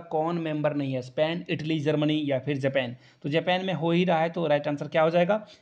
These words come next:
यहाँ से देख लो, कनाडा, फ्रांस, जर्मनी, इटली, जापान, यूनाइटेड किंगडम, यूएसए।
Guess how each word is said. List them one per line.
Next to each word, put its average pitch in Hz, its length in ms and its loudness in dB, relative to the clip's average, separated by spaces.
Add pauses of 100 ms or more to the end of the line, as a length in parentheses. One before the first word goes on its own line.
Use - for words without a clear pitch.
यहाँ 165 120 0
से 190 120 -2
देख 175 160 0
लो, 190 120 0
कनाडा, 170 500 4
फ्रांस, 170 440 -4
जर्मनी, 160 460 2
इटली, 156 380 -2
जापान, 151 400 -2
यूनाइटेड 143 400 0
किंगडम, 147 380 0 (360)
यूएसए। 156 540 6